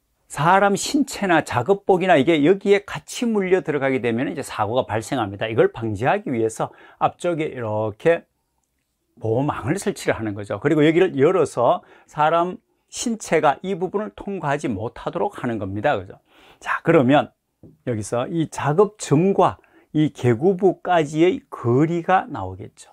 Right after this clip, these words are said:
이걸 우리가 X라고 얘기를 하는 거고요. 개구부의 크기가 나오겠죠. 지름을 얘기하는 겁니다. 이걸 우리는 Y라고 얘기합니다.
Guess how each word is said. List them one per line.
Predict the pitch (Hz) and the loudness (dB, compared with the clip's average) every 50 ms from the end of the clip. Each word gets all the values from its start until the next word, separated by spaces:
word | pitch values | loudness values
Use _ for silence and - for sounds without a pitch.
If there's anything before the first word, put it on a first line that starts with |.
| _ _ | _ _
이걸 | - 143 175 196 | -2 2 6 6
우리가 | 185 147 117 - 90 - - | 6 6 2 -2 -6 -8 -6
X라고 | - 143 - - - - - 117 101 92 107 139 180 | -10 -10 -10 -8 -14 -8 -4 -4 -4 -2 -2 -2 0
얘기를 | 190 160 120 107 120 107 | 2 2 2 0 -2 -4
하는 | 101 104 104 | -4 -4 -4
거고요. | 98 101 90 95 95 104 143 160 - - - - - - - _ | -4 -6 -6 -2 2 2 2 2 2 -4 -20 -20 -20 -20 -20 _
개구부의 | - - 139 139 131 - 202 214 196 196 202 196 196 190 220 214 - - _ - | 2 4 6 6 6 2 0 -2 0 0 0 2 4 4 2 2 0 -10 _ -18
크기가 | - - - 226 190 - - - 190 | -14 -10 -8 -8 -8 -6 -4 -4 -4
나오겠죠. | 156 127 107 101 - - - _ - _ _ | -4 -6 -12 -16 -20 -20 -20 _ -20 _ _
지름을 | - - - 120 135 170 196 202 151 | -12 -4 0 2 2 2 2 0 0
얘기하는 | 120 113 104 113 113 113 113 107 | 0 0 0 0 0 0 0 -2
겁니다. | 107 104 110 110 143 156 - - | -4 -4 -2 0 0 -2 -2 -2
이걸 | 123 120 143 | 0 2 2
우리는 | 127 120 135 165 - - - | 2 0 -2 -4 -8 -8 -8
Y라고 | 117 110 110 123 151 165 175 - 165 151 123 143 165 | -4 -2 -2 -2 -2 -4 -6 -4 -4 -4 -2 -2 0
얘기합니다. | 151 113 95 92 104 90 87 87 98 98 104 - | 0 0 -2 -2 -4 -6 -6 -8 -10 -10 -12 -14